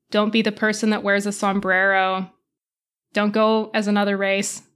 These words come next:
Next, uh, "Does my costume include a replication of a garment that is a significant component of a particular religion or culture of which I do not identify?"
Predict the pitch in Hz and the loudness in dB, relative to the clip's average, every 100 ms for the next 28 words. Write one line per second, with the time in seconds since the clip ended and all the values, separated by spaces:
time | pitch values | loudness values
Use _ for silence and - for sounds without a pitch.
0 | _ _ _ _ _ _ _ _ 240 247 | _ _ _ _ _ _ _ _ 2 4
1 | 269 262 - - 226 220 208 214 233 240 | 2 0 -10 -6 0 2 2 0 2 2
2 | 233 233 233 233 247 226 226 233 226 - | 2 0 0 2 2 2 0 0 0 0
3 | 202 202 214 233 226 - 214 220 220 208 | -2 0 -2 -2 -4 -2 -4 -2 -4 -2
4 | 208 196 185 190 196 - 202 196 202 208 | -4 0 0 2 0 -2 -4 -4 -4 -4
5 | 214 208 208 208 226 214 - - 202 202 | -6 -2 -2 0 -2 -2 -2 -4 -4 -2
6 | 226 233 240 233 220 208 202 208 214 214 | 2 4 4 2 0 -4 -4 -6 -6 -4
7 | 202 196 190 233 285 294 285 233 214 - | -2 -2 0 2 2 2 2 2 -4 -2
8 | 220 214 - 214 202 196 196 202 190 196 | -4 -2 -4 -2 -2 -2 -4 -4 -6 -6
9 | 185 - - 180 202 247 247 247 247 254 | -6 -6 -6 -2 0 0 0 0 2 2